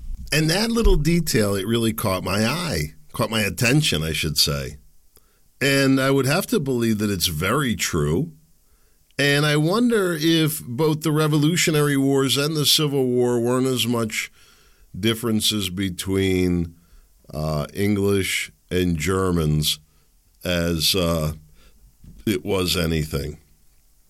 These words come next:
as it was, you know, colonists and, and, uh, England. And maybe it was the, uh, I don't know.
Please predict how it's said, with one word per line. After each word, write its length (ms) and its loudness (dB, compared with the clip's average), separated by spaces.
as 200 -2
it 100 -6
was, 440 -2
you 100 -6
know, 180 -4
colonists 1000 -2
and, 380 -2
and, 260 0
uh, 360 0
England. 520 -2
And 140 -2
maybe 320 2
it 100 0
was 360 0
the, 360 -2
uh, 360 -4
I 160 0
don't 160 0
know. 320 -2